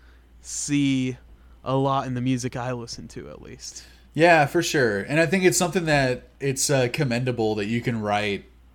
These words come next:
Speaker 2: you know, a really good pop punk song, something that's gonna be universally catchy and,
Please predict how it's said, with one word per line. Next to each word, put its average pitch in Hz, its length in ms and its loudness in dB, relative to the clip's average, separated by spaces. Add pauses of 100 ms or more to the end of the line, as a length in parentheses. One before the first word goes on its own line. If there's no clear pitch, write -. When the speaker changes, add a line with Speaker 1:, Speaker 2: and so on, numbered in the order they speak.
Speaker 2:
you 127 120 -6
know, 104 240 -4
a 120 80 -4
really 127 260 2
good 123 180 0
pop 113 280 -4
punk 113 180 -4
song, 107 420 -4
something 113 300 -4
that's 110 180 -4
gonna 117 140 -4
be 104 340 -4
universally 110 840 -4
catchy 104 680 -4
and, 87 200 -10